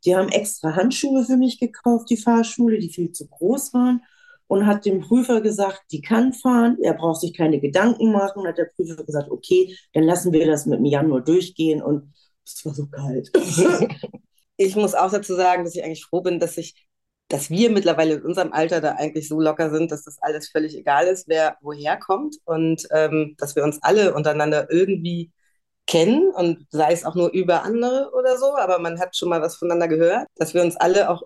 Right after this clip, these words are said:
Speaker 2: immer noch gerne treffen und irgendwo sehen. Und, äh, da ist es völlig egal, ob das jetzt früher ein Scooterboy war oder ein Vespa-Club-Mitglied.
Speaker 1: Ich hab immer gesagt, ich trage kein Color von den Clubs auf dem Rücken, bin aber Gründungsmitglied von den Speed Demons mit.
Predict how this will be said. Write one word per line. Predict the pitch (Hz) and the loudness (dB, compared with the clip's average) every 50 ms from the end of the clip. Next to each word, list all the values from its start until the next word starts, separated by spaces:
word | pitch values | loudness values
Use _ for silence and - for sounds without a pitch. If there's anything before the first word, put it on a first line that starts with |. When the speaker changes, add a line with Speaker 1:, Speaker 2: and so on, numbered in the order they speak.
| - | -4
Speaker 2:
immer | 180 185 185 180 175 180 - _ _ _ | 0 0 2 2 0 -2 -4 _ _ _
noch | - 185 180 175 - _ _ | -4 -4 -4 -4 -6 _ _
gerne | - 170 175 175 175 170 | -2 -2 0 2 0 0
treffen | 170 - - 202 208 208 214 202 | -2 -4 -4 -4 -2 0 0 0
und | 190 180 170 | 0 0 0
irgendwo | - 165 165 175 165 170 170 | 0 0 -2 -2 -2 -2 0
sehen. | 160 156 196 202 175 147 143 139 131 | 2 2 2 2 2 0 0 -4 -6
Und, | 131 143 147 147 151 147 - - | -6 -4 -2 -2 -2 -2 -2 -2
äh, | 147 147 151 | -2 0 2
da | 143 147 135 | 2 2 2
ist | 143 147 | 2 0
es | 156 147 | -4 -4
völlig | - - 170 190 202 | 0 2 2 2 2
egal, | 202 190 180 175 175 175 180 180 170 - | 2 2 2 2 4 4 2 2 0 -2
ob | 156 170 - _ _ _ _ _ _ _ _ _ | -4 -8 -8 _ _ _ _ _ _ _ _ _
das | - 160 156 156 | -6 -4 -2 -2
jetzt | 175 160 - - | -2 -2 -4 -4
früher | - - 185 185 185 185 170 | -4 0 2 4 4 4 2
ein | 135 170 175 165 | 2 0 -4 -4
Scooterboy | - - 185 190 214 196 - 196 196 202 190 | -4 -4 -2 0 0 0 0 0 0 0 2
war | 202 202 202 190 | 2 2 2 2
oder | 190 196 185 170 | 2 2 2 2
ein | 170 170 | 0 0
Vespa-Club-Mitglied. | - 202 208 - 247 240 - 220 214 - 175 160 _ - - 190 214 - - - | -2 -4 -4 -4 -8 -6 -6 -8 -6 -6 -6 -6 _ -2 -2 -2 -2 -4 -12 -8
Speaker 1:
Ich | - - | -2 -2
hab | 233 226 226 - | -2 0 2 2
immer | 240 254 262 247 | 4 4 4 4
gesagt, | 226 220 - 202 208 214 214 - - | 2 2 2 2 0 0 0 -2 -8
ich | - - - | -10 -10 -8
trage | - - 190 190 202 202 202 202 202 | -4 0 2 2 2 4 2 0 0
kein | - - 208 202 185 180 175 170 165 156 - - - - | -2 -4 -2 0 2 2 2 2 0 -2 -6 -8 -10 -6
Color | - 208 190 214 240 269 285 - | -2 0 2 2 2 0 -2 -2
von | - 269 262 | -2 0 0
den | 277 269 262 | 0 0 -2
Clubs | - - 302 359 349 - - - - - | -2 -2 -2 -2 -2 -4 -10 -8 -4 -4
auf | 233 208 214 | -4 -4 0
dem | - 269 254 233 | 0 2 2 4
Rücken, | 269 285 - - 330 370 - _ - | 2 2 2 2 0 -2 -2 _ 2
bin | 247 254 247 262 - | 2 4 4 4 4
aber | - 220 220 220 214 208 208 208 | 2 2 2 2 2 2 2 0
Gründungsmitglied | - 190 233 240 240 226 226 220 220 - - 214 220 - - 202 202 202 - | 0 2 2 4 4 4 2 2 0 0 -2 -2 -2 -2 -4 -6 -6 -4 -4
von | 196 190 | -4 -2
den | 185 180 175 | -2 -2 -4
Speed | 180 - - 180 170 180 | -4 -2 -2 -2 -2 0
Demons | 180 185 202 214 262 320 370 480 494 - - - - | 0 0 2 4 4 4 2 0 -2 -4 -8 -4 0
mit. | 269 294 339 370 - - - - | 2 2 2 0 -2 -6 -10 -12